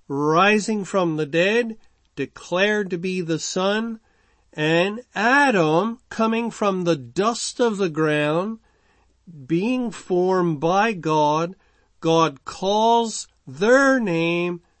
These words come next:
Adam. Uh, it's a real figure of Jesus being the firstborn from the dead,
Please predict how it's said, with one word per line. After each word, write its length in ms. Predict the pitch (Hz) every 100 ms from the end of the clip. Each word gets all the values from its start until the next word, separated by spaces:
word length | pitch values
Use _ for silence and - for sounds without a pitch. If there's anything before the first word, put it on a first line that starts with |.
| _ _ -
Adam. 720 | 196 185 170 143 139 147 147 _ _ _ _ _
Uh, 280 | - 135 147 135 - -
it's 240 | 151 143
a 240 | 156 143 127
real 640 | 143 131 151 165 180 160 123 _ -
figure 640 | - 254 190 143 160 170
of 360 | 170 160 151 139 - _ _ 135
Jesus 600 | 135 196 240 202 190 -
being 340 | 170 170 151
the 100 | 131
firstborn 800 | - - 247 277 - 175 156 143
from 260 | 156 143
the 100 | 131
dead, 400 | 117 139 156 190